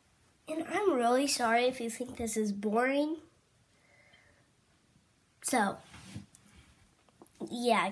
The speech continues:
guys. Oh, shoot. Bye, guys. Subscribe,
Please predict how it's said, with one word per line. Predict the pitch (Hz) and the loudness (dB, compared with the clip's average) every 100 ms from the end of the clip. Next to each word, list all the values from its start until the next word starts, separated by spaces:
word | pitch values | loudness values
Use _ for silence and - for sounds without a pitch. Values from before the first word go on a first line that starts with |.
| - | -6
guys. | 175 - - - - - - - - - - - - | -8 -4 6 8 10 12 10 10 -4 -18 -20 -20 -10
Oh, | 214 - - | -10 -10 -12
shoot. | - - - 403 - - - - - - - - - | -12 -10 6 8 8 4 -12 -12 -18 -20 -20 -20 0
Bye, | 262 226 | 2 2
guys. | 214 208 - - - _ _ _ _ _ _ - _ - - - - _ _ _ | 0 -4 -6 -18 -20 _ _ _ _ _ _ -20 _ -20 -20 -20 -20 _ _ _
Subscribe, | - 247 247 302 285 269 | -6 -6 2 4 4 2